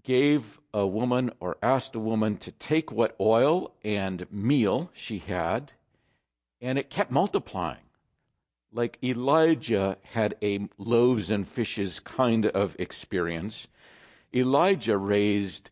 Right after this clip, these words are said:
a widow's son from the dead, just like Jesus did the widow of Nain. Elijah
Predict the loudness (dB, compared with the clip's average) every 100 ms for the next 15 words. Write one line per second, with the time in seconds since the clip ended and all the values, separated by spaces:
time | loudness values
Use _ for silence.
0 | _ -6 -4 0 2 2 2 -2 -12 -16
1 | -8 -4 -2 -4 -8 -8 -6 -4 -2 -2
2 | -2 -6 -4 -4 -4 -2 0 2 0 -4
3 | -2 0 0 -2 -6 -2 0 2 0 -4
4 | -10 -6 -4 -2 -4 -10 -20 -20 _ _
5 | _ -2 2 4 4 2 0 -2 -2